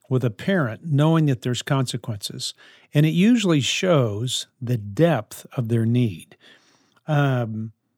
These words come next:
the socializing. When a kid continues to socialize, you know, it may be that they come in an hour late from curfew and they keep doing it. And, and it's not that they're being rebellious.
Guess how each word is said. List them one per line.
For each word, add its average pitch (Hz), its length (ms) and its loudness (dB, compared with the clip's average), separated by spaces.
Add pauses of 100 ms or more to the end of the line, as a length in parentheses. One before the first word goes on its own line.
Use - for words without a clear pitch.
the 160 80 -2
socializing. 127 1080 0 (440)
When 147 120 6
a 143 60 6
kid 180 360 4
continues 160 540 4
to 185 120 0
socialize, 170 580 0
you 208 80 4
know, 214 60 4
it 190 100 2
may 208 160 4
be 180 140 6
that 147 180 2
they 147 100 2
come 147 240 2
in 143 80 2
an 127 120 2
hour 135 280 2
late 139 220 -2
from 135 160 -6
curfew 151 440 -2
and 117 120 0
they 120 80 0
keep 135 240 -4
doing 156 240 2
it. 120 180 -4 (480)
And, 151 140 4
and 156 260 2
it's - 160 -2
not 202 220 4
that 160 120 2
they're 139 120 4
being 127 320 2
rebellious. 117 720 0